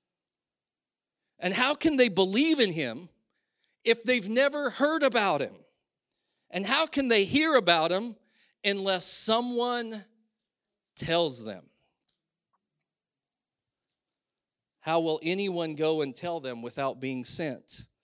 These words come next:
And that is why the scriptures say, "How beautiful are the feet of messengers who bring good news."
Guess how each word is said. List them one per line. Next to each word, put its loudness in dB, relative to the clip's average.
And -8
that 4
is -6
why -2
the -8
scriptures -8
say, -4
"How -4
beautiful -6
are -4
the -12
feet -12
of -12
messengers -12
who -12
bring -10
good -6
news." -10